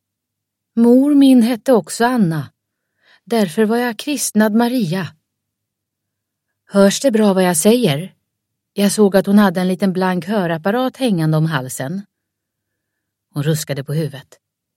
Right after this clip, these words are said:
Jag hör knappast något. Det är väl slut på batteriet. Jag såg på klockan. Ännu var affärerna öppna en kvart. Får jag låna apparaten, Maria?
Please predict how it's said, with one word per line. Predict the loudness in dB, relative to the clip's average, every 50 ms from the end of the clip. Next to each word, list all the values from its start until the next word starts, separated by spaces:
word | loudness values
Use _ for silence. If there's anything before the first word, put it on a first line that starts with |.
| _ _ _ _ _ _ _ _ _ _ _ -8
Jag | -4 -4 -2 -2
hör | 0 2 4 2 2
knappast | 2 -2 -4 -4 -2 -2 -4 -4 -2 -2
något. | -2 0 0 -2 -2 -4 -6 -6 -8 _ _ _ _ _ _ _ _ _ _ -4
Det | -2
är | 0
väl | 0 0 -2
slut | -2 -4 -2 -2 -2 0
på | -2 0
batteriet. | 0 0 -2 -2 -2 -2 -2 -2 -2 -6 -6 -8 -12 -20 -20 _ _ _ _ _ _ _ _ _ _ _ _ _ _ _ _ _ _ _ _ _ _ _ _ _ _ _ _ _
Jag | -12 -10 -8
såg | -6 -2 -2 -4 -4
på | -6 -10
klockan. | -6 -6 -8 -8 -8 -12 -12 -12 -12 -14 -16 -18 _ _ _ _ _ _ _ _ _ _ _ -2
Ännu | 0 0 2 4 4 4
var | 4 2 2 0
affärerna | -2 -4 -6 -6 -6 -6 -6 -6 -4 -4 -4 -4 -6
öppna | -6 -10 -12 -12 _ -8 -6
en | -6 -6
kvart. | -6 -8 -10 -10 -12 _ _ _ -20 _ _ _ _ _ _ _ _ _ _ _ _ _ _ _ _ _ _ _ _ _ _ _ _ _ _ _ _ _ _ _
Får | -2 2
jag | 4 6
låna | 6 6 6 6 4 2
apparaten, | 0 -2 -2 0 0 0 0 -2 -6 -6 -6
Maria? | -4 -6 -6 -6 -8 -8 -10 -10